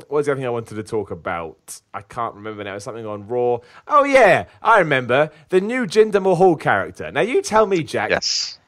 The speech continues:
Speaker 1: Have I gone nuts? Did I,
Speaker 2: <laughs>
Speaker 1: did I, did I miss something on W W E T V, or did Jinder Mahal just completely do a one eighty and I'm just supposed to accept it?
Speaker 2: I th-, so,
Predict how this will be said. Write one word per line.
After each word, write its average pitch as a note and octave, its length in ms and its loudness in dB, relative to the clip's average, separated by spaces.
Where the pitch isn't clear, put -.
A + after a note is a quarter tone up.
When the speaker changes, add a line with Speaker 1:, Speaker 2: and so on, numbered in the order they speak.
Speaker 1:
Have A#3+ 160 2
I E4 140 8
gone C#4 280 4
nuts? - 440 0
Did G3 120 -8
I, C#4+ 800 4
Speaker 2:
<laughs> - 40 0
Speaker 1:
did C#4+ 120 4
I, C#4+ 240 8
did A3+ 180 -2
I D4 140 6
miss B3+ 240 4
something F#3+ 720 2
on F#3 180 4
W F#3 240 6
W F3+ 180 4
E F3 40 2
T F3+ 240 2
V, E3 320 2
or F3 160 2
did E3+ 160 0
Jinder F#3+ 260 4
Mahal E3+ 320 4
just E3 360 0
completely F3 460 0
do D#3+ 140 0
a D3+ 60 6
one D#3 240 4
eighty C3+ 380 2
and C3 280 2
I'm C#3 160 2
just C3+ 140 -8
supposed C3+ 360 0
to B2+ 60 -2
accept A2+ 420 -6
it? D#2 200 -14
Speaker 2:
I - 120 -4
th-, - 140 -6
so, F#3 220 2